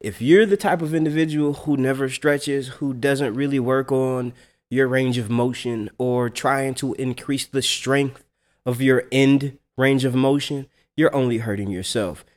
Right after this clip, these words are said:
because you're only as strong as the weakest link. And if the weakest point of your bench press, for example, is the fully stretched position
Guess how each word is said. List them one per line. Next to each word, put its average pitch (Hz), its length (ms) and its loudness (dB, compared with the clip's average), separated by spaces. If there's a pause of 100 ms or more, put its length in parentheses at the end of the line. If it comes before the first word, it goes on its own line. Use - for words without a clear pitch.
(120)
because 160 360 2
you're 160 220 0
only 160 320 0
as 127 80 0
strong 147 760 -2 (280)
as 123 320 -4
the 131 140 6
weakest 127 440 4
link. 147 400 0 (680)
And 135 160 2
if 131 100 0
the 131 140 4
weakest 151 400 0
point 156 240 2
of 127 100 0
your 143 160 4
bench 139 400 2
press, 123 240 -4
for 131 220 0
example, 123 640 -2
is 139 600 2 (500)
the 135 100 0
fully 131 300 0
stretched 113 420 -2
position 127 540 -2